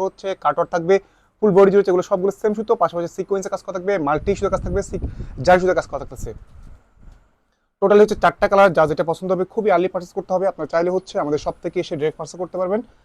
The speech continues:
আমরা হচ্ছে সারা বাংলাদেশে হোম ডেলিভারি করে থাকি। ডেলিভারি বয় থাকা অবস্থায় চেক করে নেবেন, কোনো সমস্যা মনে হলে ডেলিভারি ম্যানের কাছে সাথে সাথে রিটার্ন করে দিতে পারবেন।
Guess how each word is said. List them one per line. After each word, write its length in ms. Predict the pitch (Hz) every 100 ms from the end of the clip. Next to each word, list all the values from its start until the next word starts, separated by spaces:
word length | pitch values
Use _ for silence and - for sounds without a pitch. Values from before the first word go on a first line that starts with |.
| _ _ _
আমরা 200 | 180 190 202
হচ্ছে 200 | - 226 214
সারা 160 | 202 202
বাংলাদেশে 360 | 196 196 185 220 185
হোম 100 | 185
ডেলিভারি 260 | 196 196 202
করে 80 | 196
থাকি। 120 | 190 175
ডেলিভারি 280 | 156 170 175
বয় 140 | 180 -
থাকা 160 | 143 156 143
অবস্থায় 360 | 165 - 202 196
চেক 120 | 196 -
করে 120 | 202
নেবেন, 160 | 202 202
কোনো 100 | 165 160
সমস্যা 280 | 156 156 - 175
মনে 120 | 185 180
হলে 140 | 208 233 - - -
ডেলিভারি 280 | 180 196 208
ম্যানের 160 | 202 196
কাছে 120 | 202 -
সাথে 140 | 165 165
সাথে 120 | 156
রিটার্ন 180 | 151 143
করে 100 | 143
দিতে 140 | 139 131
পারবেন। 200 | 127